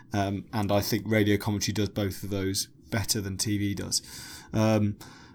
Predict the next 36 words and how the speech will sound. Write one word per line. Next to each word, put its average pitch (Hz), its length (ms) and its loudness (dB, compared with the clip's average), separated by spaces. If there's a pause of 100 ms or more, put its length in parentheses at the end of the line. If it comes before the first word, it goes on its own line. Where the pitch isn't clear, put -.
unfortunately, 127 840 8
the 107 100 6
reality 117 540 8
is 101 180 4
that 110 240 -2 (380)
I 113 240 6
end 113 260 4
up 110 140 -2 (240)
watching 123 600 0
football 113 480 -2
a 113 40 0
lot 117 200 2
more 117 200 4
than 117 100 4
I 120 120 4
listen 127 300 6
to 104 140 -4
it. - 140 -6 (180)
Um, 113 440 0 (920)
that's 135 200 2
actually, 127 380 6
I 107 40 2
think, 117 460 4
I 113 40 2
was 113 120 2
thinking 123 260 0
about 110 160 0
it 107 80 2
earlier, 110 200 4
and 110 80 2
I 117 60 2
think - 280 -2
that's 117 200 2
a 120 40 0
compliment 120 540 2
to, 104 180 0